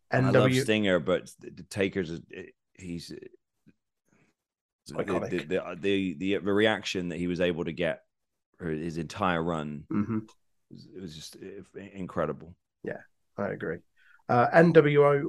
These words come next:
Speaker 2: or D X?
Speaker 1: D X.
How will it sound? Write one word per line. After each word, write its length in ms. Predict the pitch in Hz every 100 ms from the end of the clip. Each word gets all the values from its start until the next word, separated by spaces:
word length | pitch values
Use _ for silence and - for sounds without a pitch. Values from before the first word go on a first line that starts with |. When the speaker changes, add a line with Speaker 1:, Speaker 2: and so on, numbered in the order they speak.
| -
Speaker 2:
or 300 | 131 135 127
D 220 | 127 131
X? 540 | 123 117 - - - - _ _ _ _ _ - - 117
Speaker 1:
D 260 | 95 82 78
X. 400 | 76 - -